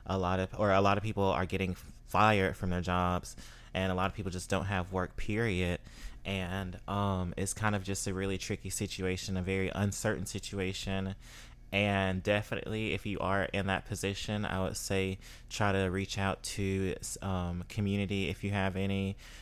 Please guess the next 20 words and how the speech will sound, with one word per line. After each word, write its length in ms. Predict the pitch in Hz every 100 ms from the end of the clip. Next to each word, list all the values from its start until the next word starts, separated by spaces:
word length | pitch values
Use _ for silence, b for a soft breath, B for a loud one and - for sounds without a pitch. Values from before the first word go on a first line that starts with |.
| B
and 340 | - 95 92 92
see 360 | - 104 101
if 320 | - 90 -
your 160 | 98 95
city 340 | - 104 98
has 260 | 98 95 92
any 140 | 92
types 340 | 87 95 90 -
of 140 | 87
resources. 960 | 98 107 - 110 107 - 110 104 95 - B B B
I 80 | 95
saw 300 | - 104 98
that, 160 | 101 92
I 80 |
think 260 | 95 101 95
in 60 | 95
Illinois, 680 | 80 101 98 98 98 95 - B B B
they 400 | 101 98 95 92 -
are, 520 | 92 92 90 92 90 - -
um, 760 | 95 92 90 87 85 90 90